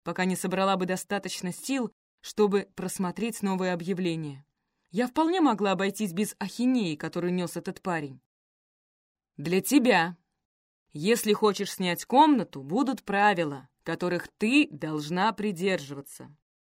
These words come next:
Он сделал движение рукой, которое, по-видимому, должно было показаться приглашающим,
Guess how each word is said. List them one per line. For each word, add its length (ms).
Он 180
сделал 380
движение 560
рукой, 400
которое, 360
по-видимому, 920
должно 360
было 160
показаться 600
приглашающим, 1080